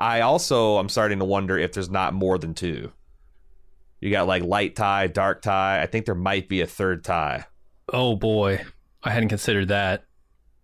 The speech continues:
Speaker 2: I suppose it's possible.
Speaker 1: Yeah.
Speaker 2: I don't know. I was just thinking, uh, the episode where Adam Scott eats, uh, the face of one of his coworkers, worst episode of Severance ever. This is what it was feeling like to me.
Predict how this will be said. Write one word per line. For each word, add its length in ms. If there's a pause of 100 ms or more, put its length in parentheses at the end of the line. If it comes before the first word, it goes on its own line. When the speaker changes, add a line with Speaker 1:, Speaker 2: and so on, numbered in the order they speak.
(920)
Speaker 2:
I 160
suppose 320
it's 100
possible. 600 (1700)
Speaker 1:
Yeah. 260
Speaker 2:
I 100
don't 80
know. 120
I 120
was 100
just 140
thinking, 340
uh, 460 (140)
the 260
episode 400
where 120
Adam 280
Scott 400
eats, 540 (140)
uh, 580 (340)
the 140
face 600 (240)
of 320
one 120
of 60
his 120
coworkers, 580
worst 380
episode 360
of 60
Severance 460
ever. 340 (760)
This 180
is 100
what 140
it 40
was 140
feeling 300
like 220
to 80
me. 280